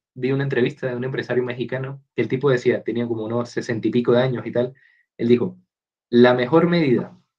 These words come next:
para que una persona mayor, cuando se jubila, cuando deja ese trabajo, no sé, que tiene treinta años haciendo lo mismo todos los días, metódico, que es su día a día,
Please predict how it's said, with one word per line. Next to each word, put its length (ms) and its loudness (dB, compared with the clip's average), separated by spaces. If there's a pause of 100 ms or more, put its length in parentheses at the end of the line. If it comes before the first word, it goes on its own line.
(480)
para 260 0
que 160 6
una 220 0
persona 400 -6
mayor, 580 -6 (120)
cuando 260 -8
se 120 -8
jubila, 600 0
cuando 460 -6 (400)
deja 240 0
ese 160 -2
trabajo, 380 -2
no 100 -4
sé, 300 -4 (360)
que 100 -4
tiene 200 2
treinta 500 0
años 260 -4
haciendo 380 -4
lo 100 0
mismo 380 -6
todos 180 2
los 140 -2
días, 420 -4
metódico, 720 0
que 260 -2
es 80 -6
su 160 -4
día 180 0
a 40 2
día, 300 -4